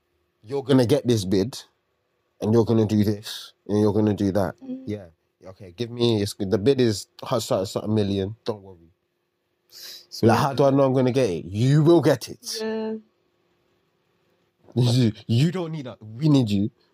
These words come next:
Speaker 1: but we will let you know. And a bit, ch-, please, Jeff Bezos is the most powerful human being on the planet right now.
Speaker 2: Yeah, hundred percent.
Speaker 1: And Elon Musk will be the most powerful human being on Mars.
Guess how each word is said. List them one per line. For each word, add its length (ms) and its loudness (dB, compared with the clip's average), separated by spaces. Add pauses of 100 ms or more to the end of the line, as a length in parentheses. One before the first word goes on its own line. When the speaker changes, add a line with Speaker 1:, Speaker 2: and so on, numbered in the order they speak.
(120)
Speaker 1:
but 120 2
we 180 4
will 80 4
let 180 2
you 140 -20
know. 340 -10 (240)
And 160 0
a 60 0
bit, 160 -10
ch-, 400 -10 (180)
please, 380 -2
Jeff 220 0
Bezos 340 4
is 120 -20
the 100 -20
most 280 -20
powerful 400 -16
human 360 -2
being 240 0
on 80 -20
the 60 -20
planet 340 -20
right 200 -20
now. 100 -20 (280)
Speaker 2:
Yeah, 300 -4 (240)
hundred 260 -12
percent. 360 -14 (1700)
Speaker 1:
And 160 2
Elon 280 4
Musk 240 0
will 60 -4
be 60 0
the 100 2
most 220 0
powerful 380 -2
human 220 -4
being 180 -4
on 120 -2
Mars. 360 -6